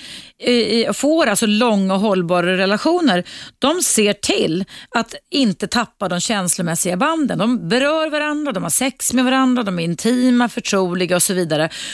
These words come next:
Och de jobbar på både sexlivet och på relationen och sitter inte som två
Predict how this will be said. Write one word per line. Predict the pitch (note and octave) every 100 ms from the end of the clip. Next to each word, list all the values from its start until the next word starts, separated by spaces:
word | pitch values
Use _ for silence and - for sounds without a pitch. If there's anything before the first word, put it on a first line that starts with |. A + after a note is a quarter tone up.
| -
Och | A#3
de | B3
jobbar | A3+ B3+ D4+ F3 C#3 F3 D4+
på | - A3 G#3
både | F#3+ G#3 F3+
sexlivet | F3 G#3 - - E3 E3+
och | -
på | -
relationen | F#3 G3+ G#3 D#4 D#4 G3+
och | -
sitter | A3 - G3
inte | F#3+ D#3 E3+
som | - E3+
två | - E3+ E3